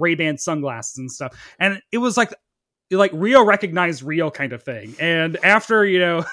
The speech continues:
<laughs> and when all the press people were mi-, mingling with the cast, I made sure to, like, stop and be like, "Hey,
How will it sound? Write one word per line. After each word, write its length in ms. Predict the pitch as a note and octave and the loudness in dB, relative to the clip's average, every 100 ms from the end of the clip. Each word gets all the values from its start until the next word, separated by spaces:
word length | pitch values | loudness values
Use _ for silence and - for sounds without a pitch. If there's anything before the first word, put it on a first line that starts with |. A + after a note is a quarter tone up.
| - - | -14 -20
<laughs> 320 | - A3+ F#3 F#3+ | -20 -16 -6 -2
and 120 | G3+ | 0
when 140 | G#3 | 4
all 160 | G3+ G#3+ | 6 6
the 340 | G#3 F3+ D3 - | 4 0 -2 -12
press 260 | - F#3+ - | -2 -2 0
people 240 | G3 E3 | -6 -6
were 140 | D#3+ D#3 | -4 -4
mi-, 180 | D#3 D#3 | -6 -8
mingling 320 | D#3+ D#3 D3 | -6 -4 -4
with 100 | C#3 | -6
the 60 | |
cast, 300 | - E3 C#3+ | -6 -6 -4
I 60 | D3 | -4
made 180 | D3+ C#3+ | -4 -4
sure 100 | D#3+ | -4
to, 60 | C#3 | -4
like, 160 | C3+ | -6
stop 280 | - D3+ D3 | -6 -6 -4
and 120 | C#3+ | -6
be 80 | C#3+ | -4
like, 200 | C#3 C#3 | -6 -8
"Hey, 480 | - G3+ F#3 G#2+ | -4 0 0 -2